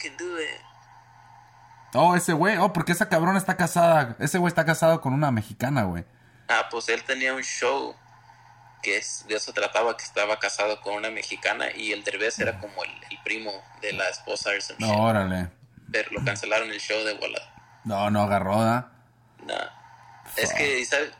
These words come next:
Speaker 1: Nah. Yo vi el primer episodio. El pedo es de que como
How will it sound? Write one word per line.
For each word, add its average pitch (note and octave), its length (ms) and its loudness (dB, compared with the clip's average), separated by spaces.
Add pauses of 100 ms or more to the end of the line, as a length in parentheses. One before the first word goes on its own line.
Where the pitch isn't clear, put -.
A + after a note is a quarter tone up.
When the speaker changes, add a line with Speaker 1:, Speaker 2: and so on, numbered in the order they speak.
(120)
Speaker 1:
Nah. - 1040 -4
Yo D3+ 280 -2
vi D3+ 220 -4
el D#3 180 -8
primer B2 260 -2
episodio. D#3 540 -4 (880)
El A2 220 -2
pedo B2+ 340 0
es C3+ 200 -6
de A#2 200 -4 (160)
que E2+ 540 -4 (2250)
como A2 480 -8